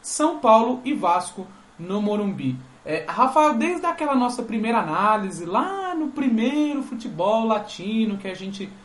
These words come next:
teve a oportunidade de fazer uma aprofunda-, um, digamos, um aprofundamento nesses confrontos,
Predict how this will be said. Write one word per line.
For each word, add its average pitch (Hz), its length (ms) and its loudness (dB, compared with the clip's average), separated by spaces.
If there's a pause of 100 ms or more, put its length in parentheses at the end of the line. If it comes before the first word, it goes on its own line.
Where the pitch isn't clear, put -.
(420)
teve 185 240 -2
a - 20 0
oportunidade 175 760 -4
de 165 120 -14
fazer 156 640 -4 (220)
uma 147 760 -6
aprofunda-, 165 760 -8
um, 135 380 -6 (140)
digamos, 196 300 -6
um 226 80 2
aprofundamento 226 720 -2
nesses 185 260 -8
confrontos, 202 600 -2